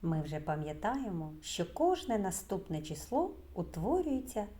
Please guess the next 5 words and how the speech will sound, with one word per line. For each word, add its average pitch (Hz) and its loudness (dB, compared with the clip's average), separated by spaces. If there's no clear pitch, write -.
якщо 175 0
до 160 2
будь-якої 156 0
кількості 147 -4
предметів 262 0